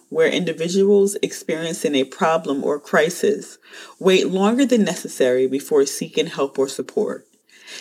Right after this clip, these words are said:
This delay can be due to various reasons, such as not recognizing the severity of the problem, feeling embarrassed or ashamed to seek help, lack of knowledge about available resources, or fear of being stigmatized.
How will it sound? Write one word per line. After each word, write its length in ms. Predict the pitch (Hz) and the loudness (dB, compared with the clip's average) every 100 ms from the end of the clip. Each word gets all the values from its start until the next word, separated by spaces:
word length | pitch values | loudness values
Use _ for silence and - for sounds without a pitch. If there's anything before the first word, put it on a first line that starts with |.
| - _ | -20 _
This 180 | 247 294 | 2 2
delay 400 | - 320 202 170 | -2 2 2 2
can 200 | 165 175 | 0 -4
be 140 | 165 | -4
due 340 | 156 139 160 156 | -8 -6 -6 -8
to 180 | 151 165 | -8 -2
various 500 | 143 139 139 147 - | 2 4 2 -2 -6
reasons, 640 | 165 170 131 113 135 - | -6 -4 -4 -4 -8 -12
such 260 | - 165 - | -2 -2 0
as 280 | - 160 - | 0 0 -2
not 340 | 160 147 - | -2 -2 0
recognizing 720 | 156 - 165 147 143 139 135 | -2 -2 -2 -2 -2 0 -2
the 120 | 143 | 0
severity 680 | 139 147 139 156 165 147 143 | 0 0 0 0 0 -2 0
of 140 | 123 139 | 0 -2
the 40 | |
problem, 680 | 127 202 196 185 120 - - _ - - _ | -2 2 2 2 -2 -4 -16 _ -20 -20 _
feeling 300 | - 202 220 | 2 2 2
embarrassed 720 | 202 180 156 151 160 123 - | 2 2 0 2 2 2 0
or 140 | 147 139 | 0 2
ashamed 580 | 139 - 170 160 151 139 | 2 0 0 -2 -4 -6
to 100 | 139 | -10
seek 340 | - 139 - | -4 -4 -2
help, 340 | 165 131 120 - - - - - - | -2 -2 -2 -8 -20 -20 -20 -20 -6
lack 260 | 143 156 160 | 2 2 2
of 120 | 147 | -4
knowledge 480 | 151 139 156 185 170 | 0 0 0 -2 0
about 360 | 147 165 - | 0 2 2
available 480 | 135 147 147 139 139 | 0 2 2 2 2
resources, 840 | 131 160 - 196 202 202 214 226 - _ - _ | 0 -6 -2 0 0 0 -4 -4 -12 _ -20 _
or 140 | 196 | 2
fear 480 | 202 - 208 220 240 | 2 0 2 4 2
of 160 | 202 175 | 0 -4
being 180 | 185 | -4
stigmatized. 960 | 185 - 196 196 - 123 - - - - | -6 -2 -2 -2 -6 -6 -10 -12 -18 -20